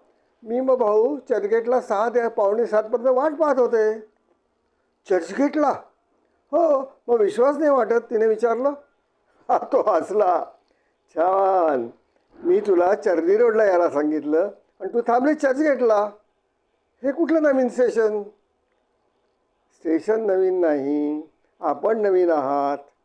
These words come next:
दुसऱ्या स्टेशनवर वाट पाहिल्यावर आपली भेट कशी होईल?" आपण केलेला घोटाळा तिच्या लक्षात आला.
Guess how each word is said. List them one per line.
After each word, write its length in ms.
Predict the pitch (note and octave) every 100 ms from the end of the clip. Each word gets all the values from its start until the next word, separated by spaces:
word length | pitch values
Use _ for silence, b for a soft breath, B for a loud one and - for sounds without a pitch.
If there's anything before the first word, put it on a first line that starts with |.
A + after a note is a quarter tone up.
| _ _ _ _
दुसऱ्या 400 | F3 E3 G#3 A#3+
स्टेशनवर 480 | - A3 F#3 G3+ G3
वाट 220 | F3+ E3
पाहिल्यावर 580 | D3+ D3+ C3+ C3+ C3 F#3+ - _ _
आपली 260 | F3+ A3+ A#3
भेट 200 | B3+ C4
कशी 200 | D4+ D#4+
होईल?" 680 | C4+ A3+ G3+ F#3+ F#3 F#3 G3+ _ _ _ _ _ _ _ _ _ _ _ _ -
आपण 300 | D3+ G#3+ G#3
केलेला 340 | G3 F3+ F#3
घोटाळा 360 | E3 D3+ E3 D#3+
तिच्या 260 | D#3 D3+
लक्षात 380 | D3+ A#2+ - B2+
आला. 180 | B2 -